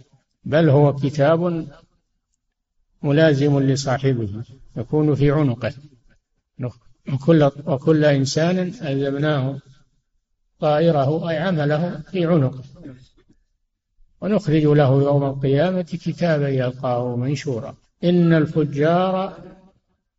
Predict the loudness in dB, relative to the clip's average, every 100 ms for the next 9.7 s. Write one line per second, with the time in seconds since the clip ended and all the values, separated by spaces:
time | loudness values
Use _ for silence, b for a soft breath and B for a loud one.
0 | _ _ _ _ -8 0 2 2 2 0
1 | -2 0 2 4 2 0 -2 0 0 2
2 | 2 0 0 -2 -4 -4 -2 -2 -2 0
3 | 0 0 0 -2 -2 -2 -2 -2 -4 -4
4 | -4 -6 -6 _ _ _ -8 -2 4 4
5 | 4 0 0 -2 0 -2 -2 -4 2 4
6 | 4 2 4 2 0 -12 -20 -20 -20 _
7 | _ _ _ _ _ _ -12 -2 2 2
8 | 0 0 0 0 -2 -2 0 0 0 -2
9 | -4 -4 -4 -4 -4 -6 -10